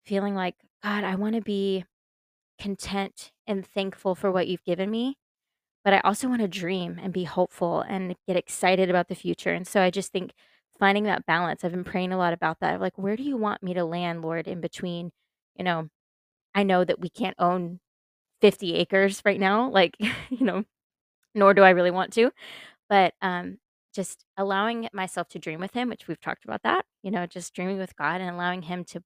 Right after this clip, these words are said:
put those desires in our hearts, um, and having enough faith to see those things come to fruition, and also just being content and thankful for what he's already given me, and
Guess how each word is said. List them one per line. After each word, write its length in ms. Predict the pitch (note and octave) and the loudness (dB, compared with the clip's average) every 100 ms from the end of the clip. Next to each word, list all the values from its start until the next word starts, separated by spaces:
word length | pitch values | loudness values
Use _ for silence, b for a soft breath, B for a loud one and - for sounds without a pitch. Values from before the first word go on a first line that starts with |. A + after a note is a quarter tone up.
| _ | _
put 120 | F#3 - | -12 -4
those 300 | E3+ - - _ _ _ _ _ | -4 -4 -12 _ _ _ _ _
desires 560 | G3 F#3+ F3+ F3 E3 - | 0 6 8 8 2 -2
in 140 | F3+ | -8
our 100 | E3+ | -8
hearts, 500 | - D#3+ - - - _ _ _ _ | -4 -4 -4 -10 -14 _ _ _ _
um, 400 | F3 E3 - F3+ _ _ _ _ _ | -4 -2 -6 -14 _ _ _ _ _
and 440 | F#3+ F3 E3+ F3 - - | -4 -4 -4 -8 -14 -2
having 300 | G#3 G#3 G3+ | 0 0 0
enough 180 | E3+ - | -4 -2
faith 280 | G3 F#3 - | -4 -4 -6
to 80 | F3+ | -8
see 140 | F#3 | -4
those 160 | E3+ - | -4 -6
things 240 | F3 E3 | -10 -10
come 180 | - F3+ | -8 -8
to 60 | F3 | -8
fruition, 540 | - D#3+ E3+ - F3+ | -6 -4 -4 -6 -6
and 140 | F#3 F3+ | -2 -2
also 260 | G#3+ - | -2 -6
just 220 | G#3 F#3 | -8 -8
being 200 | F#3+ F#3 | -6 -8
content 420 | - F3+ - F#3 - | -8 -10 -6 -6 -6
and 140 | F3+ | -10
thankful 400 | - F3 - - | -8 -10 -6 -8
for 180 | - F#3 | -4 -2
what 160 | F3+ E3+ | -2 -2
he's 180 | F3+ F3+ | -6 -2
already 200 | E3+ E3+ | -2 -2
given 280 | E3+ F3 F3+ | -6 -6 -6
me, 220 | A3 A#3 _ _ _ _ _ | -6 -8 _ _ _ _ _
and 420 | G3 G3+ F3+ E3+ | 0 2 2 -2